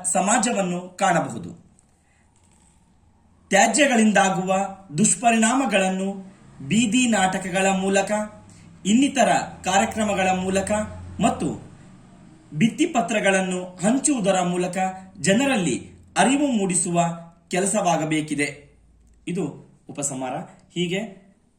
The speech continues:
ಆ, ಪ್ರಬಂಧದಲ್ಲಿ ಮೂರು ಅಂಶಗಳು ಬಹಳ ಮುಖ್ಯ. ಒಂದು ಪೀಠಿಕೆ ಅಂತ ಬರೀಲಿಕ್ಕೆ ಬೇಕು ನೀವು, ಅದರದ್ದು ಸಪರೇಟ್ ಪ್ಯಾರಾ ಮಾಡ್ಬೇಕು, ಅದು ಐದರಿಂದ ಆರು ಸಾಲ ಇರ್ಬೇಕು.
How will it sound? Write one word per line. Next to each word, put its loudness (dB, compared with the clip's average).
ಆ, -10
ಪ್ರಬಂಧದಲ್ಲಿ -4
ಮೂರು -2
ಅಂಶಗಳು -6
ಬಹಳ -6
ಮುಖ್ಯ. -10
ಒಂದು -6
ಪೀಠಿಕೆ -4
ಅಂತ -4
ಬರೀಲಿಕ್ಕೆ -4
ಬೇಕು -6
ನೀವು, -6
ಅದರದ್ದು -8
ಸಪರೇಟ್ -10
ಪ್ಯಾರಾ -2
ಮಾಡ್ಬೇಕು, -6
ಅದು -8
ಐದರಿಂದ -2
ಆರು -2
ಸಾಲ -4
ಇರ್ಬೇಕು. -10